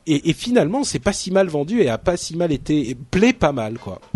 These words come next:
Donc, euh, bon, évidemment ils vendent tous des, des dizaines de millions, hein, donc c'est pas qu'ils, qu'ils sont à plaindre, ni les uns ni les autres, mais, euh, c'était intéressant de, de signaler ces chiffres.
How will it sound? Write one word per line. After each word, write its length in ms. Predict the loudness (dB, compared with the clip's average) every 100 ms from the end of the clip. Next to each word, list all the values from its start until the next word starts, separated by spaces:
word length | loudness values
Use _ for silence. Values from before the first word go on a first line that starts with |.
| 0 -4 -4 2
Donc, 200 | 4 4
euh, 60 | 4
bon, 100 | 2
évidemment 360 | 4 4 6
ils 80 | 4
vendent 180 | 2 -2
tous 240 | -4 -4
des, 160 | 2 2
des 160 | 2 -2
dizaines 320 | -2 -2 -2
de 80 | -2
millions, 380 | 2 2 2
hein, 80 | 0
donc 180 | -2 -4
c'est 120 | -4
pas 120 | -4
qu'ils, 300 | -4 -6 -10 -10 -14
qu'ils 140 | -10 -4
sont 160 | -2
à 40 | 0
plaindre, 380 | 2 2 2
ni 140 | 0 2
les 180 | 2 2
uns 120 | 0
ni 60 | 0
les 200 | 0 0
autres, 220 | -4 -6 -20 -20 0
mais, 300 | 2 2 2
euh, 180 | -2 -2
c'était 160 | -2
intéressant 580 | -2 -2 -4 -4 -4 -6
de, 320 | -4 -6 -6 -8
de 200 | -10 -10
signaler 360 | -10 -6 -6
ces 160 | -6 -8
chiffres. 400 | -8 -12 -16